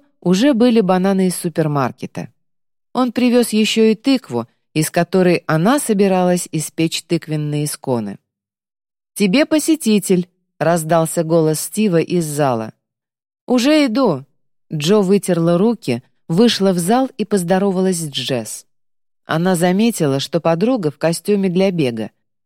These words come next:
На лбу блестит пот после тренировки. "Рядом с тобой и Стивом я чувствую себя настоящей лентяйкой". "Чушь!" —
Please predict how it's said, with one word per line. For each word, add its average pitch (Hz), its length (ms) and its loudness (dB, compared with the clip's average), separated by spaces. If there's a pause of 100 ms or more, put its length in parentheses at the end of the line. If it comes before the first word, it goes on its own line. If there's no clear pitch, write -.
На 175 180 2
лбу 202 180 2
блестит 220 560 0
пот 160 300 0
после 143 320 -6
тренировки. 147 760 -6 (640)
"Рядом 170 380 2
с - 80 -6
тобой 160 400 0
и 156 160 -2
Стивом 165 520 0 (320)
я 247 200 2
чувствую 214 440 0
себя 202 280 0
настоящей 208 720 0
лентяйкой". 208 760 -2 (560)
"Чушь!" — 262 560 2